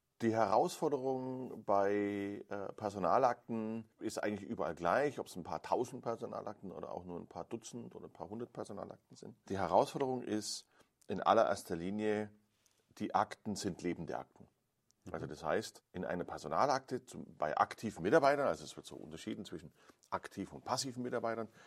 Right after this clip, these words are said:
Speaker 1: Passive Mitarbeiter sind die, die in Rente gegangen sind, die in, in Elternzeit sind oder sonst irgendwas. Äh, die blenden wir mal so ein bisschen aus. Wir nehmen mal die aktiven Akten. Das sind lebende Akten. Das heißt,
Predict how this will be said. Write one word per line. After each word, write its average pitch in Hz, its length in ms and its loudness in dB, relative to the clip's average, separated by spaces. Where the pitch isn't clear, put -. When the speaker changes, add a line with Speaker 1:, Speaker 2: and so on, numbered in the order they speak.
Speaker 1:
Passive 95 360 -2
Mitarbeiter 85 420 2
sind 82 260 -10
die, 87 120 -10
die 82 240 -12
in 80 120 -12
Rente 92 260 -2
gegangen 82 380 -4
sind, 76 580 -10
die 73 500 -10
in, 76 220 -14
in 76 220 -16
Elternzeit 85 540 -2
sind 73 280 -8
oder 60 140 -10
sonst 101 220 -6
irgendwas. 104 420 -8
Äh, 73 280 -8
die 85 160 -8
blenden 92 240 4
wir 85 60 0
mal 78 140 4
so 82 100 -6
ein - 40 -6
bisschen - 260 -8
aus. 139 280 2
Wir 85 60 -6
nehmen 87 220 -2
mal 78 120 -4
die 73 160 -4
aktiven - 420 -4
Akten. 113 380 -4
Das - 140 -16
sind 101 140 -4
lebende 82 360 -2
Akten. - 260 -16
Das 62 140 -14
heißt, 85 420 -2